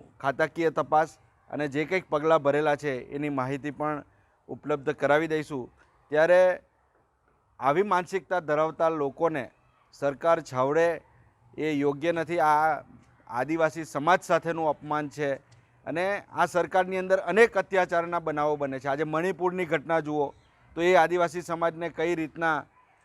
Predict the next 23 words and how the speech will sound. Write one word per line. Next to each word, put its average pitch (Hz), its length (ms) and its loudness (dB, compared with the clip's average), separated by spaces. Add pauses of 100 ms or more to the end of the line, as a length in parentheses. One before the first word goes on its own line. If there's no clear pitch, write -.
(180)
અ, 147 220 2 (300)
ત્યાંની 147 220 0
ભારતીય 139 380 2
જનતા 156 300 -2
પાર્ટીની 151 480 -4
સરકારે 139 640 -2 (240)
અન્યાય 175 360 0
કર્યો 156 320 -2
છે. 127 160 -8 (380)
એની 170 240 -2
જ 185 60 -4
સાથે 170 280 0
સાથે 165 240 0
ફૂલવાડીનો 170 640 2
બનાવ 156 320 2
હોય, 151 260 0 (400)
જાડેશ્વરમાં 160 840 2 (600)
વિધવા 147 340 2
મહિલાની 160 880 2
ઉપરનો 170 440 -4
અત્યાચાર 156 580 -2
હોય, 135 200 -4 (340)
આવા 202 400 2